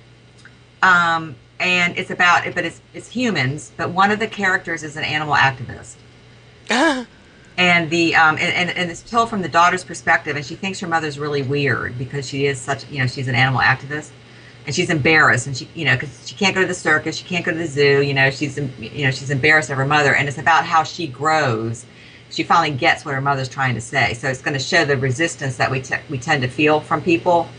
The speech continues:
Speaker 1: that think we're weird. <laughs>
Speaker 2: So
Speaker 1: And
Speaker 2: it's
Speaker 1: that
Speaker 2: gonna be it, sort of in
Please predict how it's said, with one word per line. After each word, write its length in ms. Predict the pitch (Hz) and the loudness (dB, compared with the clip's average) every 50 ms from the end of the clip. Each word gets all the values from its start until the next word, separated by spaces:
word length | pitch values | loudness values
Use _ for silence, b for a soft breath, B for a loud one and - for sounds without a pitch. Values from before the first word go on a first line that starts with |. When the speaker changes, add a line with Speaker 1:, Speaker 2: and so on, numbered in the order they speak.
| - - - - - - | -20 -20 -20 -20 -14 -8
Speaker 1:
that 100 | - 135 | -6 -2
think 180 | - 165 147 - | 0 0 0 2
we're 120 | 143 143 | 2 2
weird. 440 | 127 123 143 147 147 151 160 - - - - - - | 4 6 6 6 6 6 6 6 4 2 0 0 0
<laughs> 120 | 196 202 - - B B B B B B B - - - - - - | 0 0 0 -6 B B B B B B B -20 -20 -20 -20 -18 -6
Speaker 2:
So 100 | - - | -2 2
Speaker 1:
And 80 | 170 247 | 4 4
Speaker 2:
it's 100 | 170 165 | 6 6
Speaker 1:
that 60 | 160 | 4
Speaker 2:
gonna 140 | 254 254 247 | 4 4 2
be 220 | 240 247 247 214 - - | 0 0 -2 -2 -2 0
it, 160 | 240 240 - - - - | 0 0 0 -4 -12 -8
sort 220 | - - 302 277 | -4 -4 0 0
of 100 | 262 247 | 0 0
in 160 | 247 254 - | 0 -2 -4